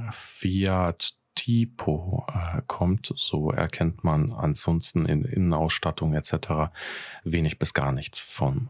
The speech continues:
Fiat. Eins Komma acht beziehungsweise zwei Liter Vierzylinder und ab fünfundneunzig gab's dann auch einen stärkeren V sechs Zylinder, ähm, brachten, ja, zwischen hundertvierundvierzig und zweihundertvierzig P S.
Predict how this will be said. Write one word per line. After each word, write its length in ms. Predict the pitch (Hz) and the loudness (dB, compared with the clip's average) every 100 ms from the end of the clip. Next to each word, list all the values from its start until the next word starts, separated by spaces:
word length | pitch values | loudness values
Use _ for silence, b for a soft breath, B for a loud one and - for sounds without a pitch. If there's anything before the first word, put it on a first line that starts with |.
| - | -8
Fiat. 560 | - - 71 64 - - b b b b - | -6 -2 0 -2 -8 -18 b b b b -2
Eins 220 | 98 - | 0 2
Komma 200 | 107 104 | 2 2
acht 220 | 110 - | 0 0
beziehungsweise 680 | 95 - 104 98 - 92 90 | 0 2 4 4 2 2 0
zwei 400 | - - 95 98 | -2 0 2 4
Liter 520 | 95 95 101 98 87 | 4 4 2 2 0
Vierzylinder 960 | - 147 143 - 117 117 113 113 110 - | 0 0 0 2 4 6 6 6 2 2
und 480 | 92 87 87 80 | 2 2 2 2
ab 180 | - 87 - | 0 -2 -4
fünfundneunzig 640 | - 90 85 82 - - | 0 2 4 2 2 -2
gab's 280 | - 82 - | -2 -2 -2
dann 140 | 82 | 0
auch 220 | 78 82 | 0 0
einen 140 | 82 80 | 0 0
stärkeren 460 | - 87 - - | 0 -2 -2 -4
V 180 | - - | -2 -2
sechs 340 | 101 127 - - | 0 0 0 0
Zylinder, 540 | 104 98 98 95 95 B B B B B | 2 4 4 4 0 B B B B B
ähm, 600 | - 87 87 87 82 - | -2 0 0 2 2 2
brachten, 760 | - 78 - 78 73 71 73 - | -2 -4 0 2 4 4 2 0
ja, 320 | - - 69 - | -2 0 -2 -4
zwischen 400 | - - - 73 | -6 -2 2 2
hundertvierundvierzig 840 | 80 78 - 78 69 113 - 98 - | 2 0 2 0 2 0 0 -2 -2
und 120 | 135 | -2
zweihundertvierzig 920 | - - 78 - - 101 - - - | -2 -2 -2 -2 -10 -4 -4 -4 -8
P 260 | - - - - | -4 -4 -4 -4
S. 340 | - - - | 0 0 0